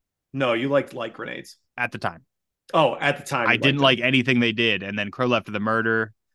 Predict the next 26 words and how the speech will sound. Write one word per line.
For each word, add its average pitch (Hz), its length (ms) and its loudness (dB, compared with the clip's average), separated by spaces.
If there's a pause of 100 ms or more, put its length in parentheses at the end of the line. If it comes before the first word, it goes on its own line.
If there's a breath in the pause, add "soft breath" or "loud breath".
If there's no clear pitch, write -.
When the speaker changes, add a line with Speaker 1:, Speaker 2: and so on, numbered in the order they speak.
(200)
Speaker 1:
I 151 220 4
Speaker 2:
What, 135 100 2
Speaker 1:
love 120 220 2
it. 107 300 0
Speaker 2:
what 151 120 -8
was 156 120 -8
the 143 80 -2
hit 123 100 -2
off 107 220 -2
that? 95 260 -4 (560)
Uh, 110 260 -4
Megalomaniac. 117 640 0
Speaker 1:
Megalomaniac, 123 800 4
yeah. 113 200 -10 (240)
Speaker 2:
I 110 80 0
love 110 320 0
that 92 160 -14
track. 90 320 -12
Again, 202 440 2 (140)
Speaker 1:
Yeah. 127 60 -2
Speaker 2:
M 127 100 0
T 131 140 0
V 131 180 0
saw 127 160 -4
the 123 80 -4
video, 147 480 -4